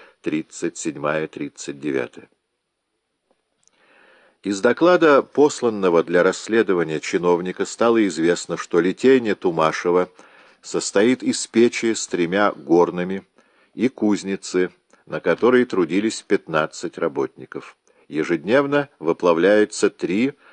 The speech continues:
однопудовых заготовки. Один пуд равняется тридцати шести английским фунтам.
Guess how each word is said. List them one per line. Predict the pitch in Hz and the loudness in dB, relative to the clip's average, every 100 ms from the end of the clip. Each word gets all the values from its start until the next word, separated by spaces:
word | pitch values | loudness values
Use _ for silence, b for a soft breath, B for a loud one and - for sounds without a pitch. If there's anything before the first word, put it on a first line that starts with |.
| b b | b b
однопудовых | 92 78 90 90 92 82 95 123 127 104 | -2 -2 -2 -2 -2 2 4 4 2 0
заготовки. | 101 101 117 - 82 - - 85 - _ _ _ - | -2 0 0 2 0 0 -6 -8 -8 _ _ _ -4
Один | - 78 73 | -2 -2 -4
пуд | - 110 117 | -2 -2 0
равняется | 92 71 80 95 98 - 98 | -2 0 0 0 -2 -4 -4
тридцати | - 85 82 - - - | -4 -6 -6 -8 -10 -8
шести | 95 110 - - 87 - b b | -6 -6 -8 -8 -6 -6 b b
английским | 80 76 64 82 85 - 90 | -8 -6 -4 -6 -6 -8 -10
фунтам. | - 80 73 - 76 | -6 -8 -6 -8 -8